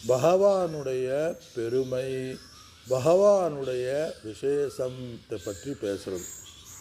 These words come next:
யார் பேசுறது? ஏன்னா பகவானே பகவானுடைய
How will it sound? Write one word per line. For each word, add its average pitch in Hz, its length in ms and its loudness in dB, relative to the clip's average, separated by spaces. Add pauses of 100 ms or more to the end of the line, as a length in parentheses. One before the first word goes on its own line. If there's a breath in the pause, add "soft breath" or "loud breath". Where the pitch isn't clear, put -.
(1400)
யார் 147 400 4
பேசுறது? 170 1000 -2 (360)
ஏன்னா 143 240 -4
பகவானே 156 960 2 (840)
பகவானுடைய 127 880 2